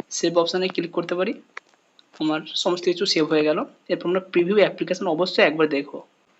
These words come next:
প্রিভিউটা অবশ্যই একবার দেখে নেবে। কোনো জায়গায় মিস থাকলে এখনই ঠিক করে নিতে পারবে,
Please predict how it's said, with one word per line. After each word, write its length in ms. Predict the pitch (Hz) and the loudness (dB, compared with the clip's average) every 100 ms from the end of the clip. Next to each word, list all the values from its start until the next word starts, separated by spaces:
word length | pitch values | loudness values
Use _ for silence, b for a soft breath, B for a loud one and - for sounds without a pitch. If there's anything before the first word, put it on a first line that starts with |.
| _ _ _ - - | _ _ _ -20 0
প্রিভিউটা 440 | 170 180 208 226 | 4 4 6 6
অবশ্যই 360 | 175 175 175 196 | 6 4 4 2
একবার 220 | 190 175 | 4 0
দেখে 180 | 156 165 | 0 0
নেবে। 260 | 170 214 | 0 0
কোনো 320 | 247 185 170 | -2 0 2
জায়গায় 340 | 165 156 156 175 | 4 2 2 4
মিস 260 | 160 160 | 4 2
থাকলে 340 | 165 160 180 - - _ | 0 0 0 -2 -8 _
এখনই 340 | 165 170 180 | 0 4 2
ঠিক 180 | 180 170 | 2 -2
করে 160 | 180 170 | 0 4
নিতে 180 | 170 180 | 4 4
পারবে, 260 | 180 233 | 2 2